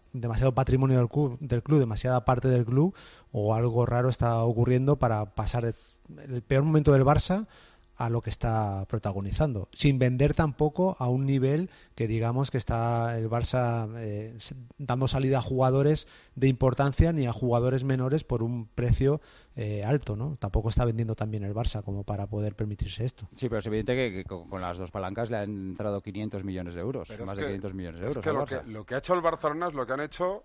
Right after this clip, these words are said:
Speaker 3: eh, menos el Madrid y el Athletic Club, todos los equipos de primera división con C V C.
Speaker 2: Sí, igual.
Speaker 3: Es
Speaker 2: Eh,
Speaker 3: que es
Speaker 2: en
Speaker 3: en
Speaker 2: un porcentaje menor,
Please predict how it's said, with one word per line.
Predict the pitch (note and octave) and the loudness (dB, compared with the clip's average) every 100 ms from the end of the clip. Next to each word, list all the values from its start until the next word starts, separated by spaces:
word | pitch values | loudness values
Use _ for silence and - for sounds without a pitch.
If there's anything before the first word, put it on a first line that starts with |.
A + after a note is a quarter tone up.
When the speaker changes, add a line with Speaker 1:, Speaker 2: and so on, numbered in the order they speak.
| _ | _
Speaker 3:
eh, | A#2+ A#2 | -14 -14
menos | A2 A2 G#2+ A2+ | -12 -12 -10 -10
el | |
Madrid | G2+ G2 C3 | -8 -4 -2
y | |
el | D#3 | 0
Athletic | D3 D3 C#3 | -2 -2 -6
Club, | C3 E3+ - | -4 -4 -2
todos | - E3 F3 | 4 6 6
los | E3+ - | 2 0
equipos | A#2+ C#3+ E3 | -10 -10 -8
de | C#3+ | -8
primera | A#2+ A2 B2+ D3 | -8 -8 -6 -6
división | C3 A2 C#3 | -8 -8 -8
con | C#3 A#2 | -6 -6
C | C3+ | -6
V | C#3 | -8
C. | - D3 | -8 -2
Speaker 2:
Sí, | D3+ | 2
igual. | E3+ C#3 A#2 A#2+ - | 2 0 -2 -4 -6
Speaker 3:
Es | - B2 | -4 0
Speaker 2:
Eh, | |
Speaker 3:
que | F3+ | 0
es | |
Speaker 2:
en | A#2+ | 0
Speaker 3:
en | C#3+ | 2
Speaker 2:
un | C#3+ | 4
porcentaje | D3 D3+ C#3 C#3+ | 4 4 2 0
menor, | C#3+ D3 F3+ A3 | 0 0 0 -4